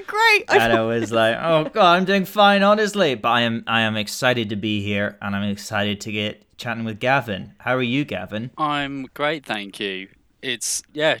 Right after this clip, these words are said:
Speaker 3: just saying before, it's been a super stressful day, but there's nothing like being on a podcast, being able to just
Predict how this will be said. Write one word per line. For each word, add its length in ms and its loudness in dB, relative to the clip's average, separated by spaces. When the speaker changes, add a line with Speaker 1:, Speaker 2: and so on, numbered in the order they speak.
Speaker 3:
just 180 -6
saying 240 0
before, 500 -6
it's 140 -20
been 240 -8
a 240 -4
super 480 -12
stressful 380 -8
day, 520 -2
but 320 -6
there's 220 -14
nothing 400 -12
like 180 -12
being 140 -12
on 100 -10
a 60 -20
podcast, 840 -8
being 180 -10
able 240 -10
to 100 -20
just 320 -14